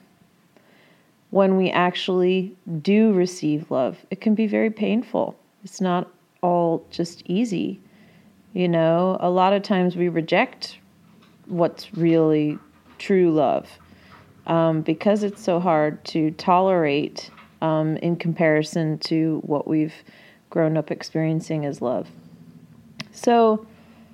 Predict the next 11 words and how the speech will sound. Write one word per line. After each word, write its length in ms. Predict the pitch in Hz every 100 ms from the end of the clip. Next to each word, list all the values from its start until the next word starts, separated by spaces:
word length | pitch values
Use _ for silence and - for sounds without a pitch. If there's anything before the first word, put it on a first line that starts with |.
| - - - - _ - -
this 240 | 302 330
week, 320 | 320 302 -
that's 260 | 254 262 277
the 80 | 262
theme. 380 | 277 339 294
We're 160 | 190 196
really 340 | 202 220 233
checking 460 | 220 - 226 226 214
in 120 | 226
with 200 | 262 254
that, 340 | 156 143 -